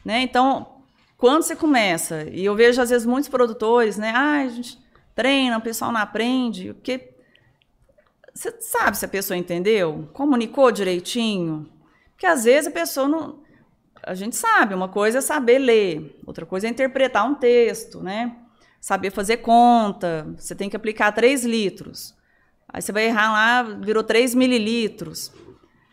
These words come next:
Você tem que dar as ferramentas pras pessoas, pra elas entenderem o que que você tá pedindo. Aí aprende mais rápido,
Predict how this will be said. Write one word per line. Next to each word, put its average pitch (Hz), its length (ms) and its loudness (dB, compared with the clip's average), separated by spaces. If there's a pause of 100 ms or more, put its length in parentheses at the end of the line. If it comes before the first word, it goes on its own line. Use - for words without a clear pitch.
(280)
Você 208 260 -4
tem 254 300 0
que 359 80 -6
dar 226 120 4
as 208 100 -2
ferramentas 170 760 -4
pras 196 220 -10
pessoas, 175 920 -6 (760)
pra - 120 0
elas 233 200 4
entenderem 254 640 2
o - 20 -2
que 294 120 -8
que 277 60 -12
você 320 60 -10
tá 330 120 -8
pedindo. 208 800 -2 (220)
Aí 214 680 0 (300)
aprende 196 500 -4
mais 165 280 -2
rápido, 208 760 0